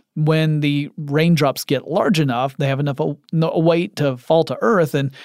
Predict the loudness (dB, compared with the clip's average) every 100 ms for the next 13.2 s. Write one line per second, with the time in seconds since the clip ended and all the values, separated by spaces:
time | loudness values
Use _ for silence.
0 | -20 _ -10 0 2 4 2 0 -4 -2
1 | -2 -4 _ _ _ -2 0 -2 -2 0
2 | -2 0 0 0 -2 -4 -4 -6 -4 -2
3 | -2 -2 -4 -4 -4 -4 0 0 2 0
4 | -2 0 -2 -4 -4 0 0 0 -2 0
5 | 0 -4 -8 -10 -12 -20 -20 _ _ -4
6 | -2 2 2 4 4 4 4 0 0 -2
7 | 0 0 0 2 0 0 0 2 2 2
8 | 0 -2 -2 -6 -10 -4 0 0 0 -6
9 | -8 -6 -6 -6 -8 -8 -6 -2 0 0
10 | 0 -6 -12 -14 -18 -20 _ -8 -2 0
11 | 0 2 2 0 -2 0 2 2 2 0
12 | -2 -6 -8 -8 -8 -8 -10 -2 2 2
13 | 0 -6